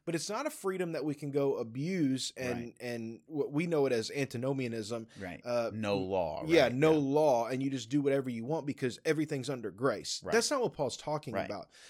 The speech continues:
Speaker 1: So both of
Speaker 2: No,
Speaker 1: these
Speaker 2: there is a law. It's the law of love for Christ.
Speaker 1: Right.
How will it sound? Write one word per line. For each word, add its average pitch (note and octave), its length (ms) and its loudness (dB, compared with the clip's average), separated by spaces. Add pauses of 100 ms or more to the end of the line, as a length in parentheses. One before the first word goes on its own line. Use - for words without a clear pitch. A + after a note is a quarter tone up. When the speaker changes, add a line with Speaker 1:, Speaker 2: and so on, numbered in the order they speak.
Speaker 1:
So E3+ 380 2 (260)
both A3+ 280 6
of B3+ 60 -2
Speaker 2:
No, D3 100 8
Speaker 1:
these D3+ 120 8
Speaker 2:
there D#3+ 100 4
is D3 140 8
a D#3 60 4
law. F#2+ 260 4
It's F#2 120 -6
the B2 120 -2
law B2 320 6
of G#2+ 160 0
love A2+ 320 2
for G#2 140 -8
Christ. C#3+ 320 -6
Speaker 1:
Right. B2+ 280 4